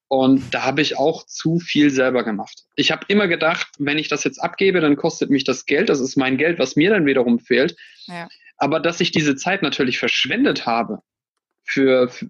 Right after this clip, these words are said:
Speaker 1: für Dinge, die mir gar keinen Spaß gemacht haben und die ich dann auch nicht so gut gemacht habe, wie sie jemand anders gemacht hätte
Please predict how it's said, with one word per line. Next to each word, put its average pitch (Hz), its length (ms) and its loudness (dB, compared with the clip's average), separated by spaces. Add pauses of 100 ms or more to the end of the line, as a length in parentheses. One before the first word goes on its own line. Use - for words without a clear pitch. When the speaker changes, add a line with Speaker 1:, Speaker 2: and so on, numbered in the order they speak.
(120)
Speaker 1:
für 135 160 -4
Dinge, 151 280 0
die 143 200 4
mir 139 160 2
gar 131 160 -2
keinen 123 160 -2
Spaß - 440 -2
gemacht 135 360 0
haben 127 260 2
und 127 100 2
die 135 80 4
ich 156 80 0
dann 135 160 0
auch 131 80 0
nicht 135 160 2
so 139 100 2
gut 180 220 -2
gemacht 165 380 -2
habe, 165 320 0
wie 147 100 2
sie 139 140 2
jemand 135 220 4
anders 180 280 0
gemacht 120 360 0
hätte - 260 -2